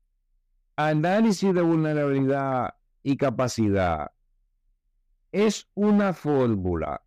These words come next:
dentro del tema de análisis de necesidades post-desastre que se da por la siguiente figura. A, eh,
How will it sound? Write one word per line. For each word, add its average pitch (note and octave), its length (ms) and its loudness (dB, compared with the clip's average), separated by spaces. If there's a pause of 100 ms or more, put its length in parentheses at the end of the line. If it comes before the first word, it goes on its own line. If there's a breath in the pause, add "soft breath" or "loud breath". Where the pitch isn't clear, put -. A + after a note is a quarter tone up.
dentro D3+ 640 0
del C#3+ 260 0
tema F3 500 0
de D#3 140 2
análisis D#3 760 -2
de C#3+ 300 0
necesidades C3 1120 -4 (640)
post-desastre C3 1000 -2 (1500)
que D#3+ 260 2
se D3+ 340 0
da E3 540 -2
por D3+ 180 -2
la C#3+ 140 2
siguiente C#3 640 0
figura. E2+ 720 -4 (2750)
A, G#3+ 300 0
eh, D3+ 520 0